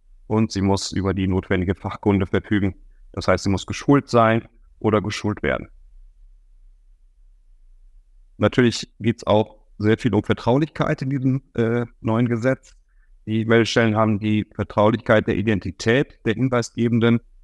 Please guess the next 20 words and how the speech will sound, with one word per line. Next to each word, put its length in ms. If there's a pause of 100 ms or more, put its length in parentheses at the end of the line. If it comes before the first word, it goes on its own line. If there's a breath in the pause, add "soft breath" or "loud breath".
(520)
als 260
auch 240
von 300 (140)
in 200
sonstiger 520
Weise 220
betroffene 340
Personen 380
zu 160
wahren. 380 (920)
Die 80
Identität 540
dieser 200
Person 480 (360)
darf 240
ausschließlich 560
den 160
Personen 400
bekannt 360
sein, 320